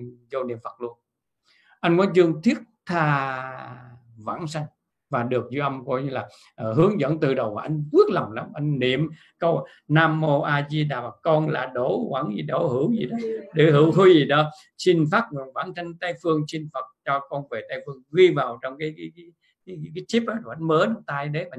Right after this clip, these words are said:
nhắc nhớ cho anh niệm Phật. Mà con cái của anh rất là có hiếu, anh dặn dò đủ hết, nhưng mà sau cùng được về cái nghiệp chướng mà, đúng là cái nghiệp chướng, mình thấy không? Anh bị té, té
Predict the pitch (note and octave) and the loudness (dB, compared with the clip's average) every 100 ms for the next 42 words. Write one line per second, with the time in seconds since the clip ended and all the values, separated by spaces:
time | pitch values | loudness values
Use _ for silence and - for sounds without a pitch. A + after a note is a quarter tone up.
0 | D#3+ G#3+ D#3 D3+ F#3 D#3 D3+ C3 - - | -6 -6 -6 -8 -8 -12 -12 -14 -18 -20
1 | _ _ D2+ D3+ - _ _ _ _ B2 | _ _ -18 -18 -18 _ _ _ _ -10
2 | A#2+ E3+ D3+ F3+ G#3 D3+ D#3 G3+ A#3 C#3 | 0 2 2 0 -2 -4 -4 -4 -4 -8
3 | A2 C#3+ C#3+ D#3 A3+ - _ _ _ _ | -8 -6 -2 -2 -4 -14 _ _ _ _
4 | D#3+ D3+ A#2 C3+ C3+ A2+ A2+ C3+ D#3 F3+ | -2 0 0 -2 -4 -4 -4 -4 -4 -6
5 | - _ _ E3 D3 A#2 D3+ D3 A#2+ A2+ | -10 _ _ -2 0 0 -4 -4 -6 -6
6 | G#2+ A2 G#2+ - D#3+ B2+ - - D3+ A3 | -8 -10 -12 -6 0 0 -2 -6 -4 -4
7 | A2+ - - F3 G3+ B2 D3 B2 - C#3+ | -8 -14 -6 -4 -4 -2 -2 -2 -4 -6
8 | - A2+ C#3+ C#3+ _ _ _ _ _ _ | -6 -10 -10 -12 _ _ _ _ _ _
9 | _ _ - C#3 F3 B2 B2 G3+ G#3 A#3+ | _ _ -2 2 4 2 2 4 4 4
10 | B3 A3+ _ _ E3+ F#3 F#3+ | 0 -8 _ _ 0 0 0